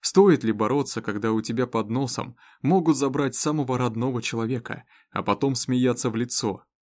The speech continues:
Нет. Он слишком устал, чтобы терпеть такое.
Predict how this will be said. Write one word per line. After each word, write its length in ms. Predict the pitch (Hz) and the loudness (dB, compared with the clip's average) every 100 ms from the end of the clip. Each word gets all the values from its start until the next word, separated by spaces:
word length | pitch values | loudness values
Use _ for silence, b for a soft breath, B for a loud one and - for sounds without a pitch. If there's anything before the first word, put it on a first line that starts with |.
| _ _ | _ _
Нет. 440 | 104 101 90 - _ _ _ _ _ | -6 -6 -6 -14 _ _ _ _ _
Он 160 | - 123 | -8 -4
слишком 420 | - 170 - 110 | -2 -4 -4 -6
устал, 320 | 101 - 120 | -6 -4 -4
чтобы 300 | - 113 101 | -4 -8 -8
терпеть 400 | - 104 120 107 | -8 -6 -6 -4
такое. 440 | 101 - 95 - | -6 -6 -8 -8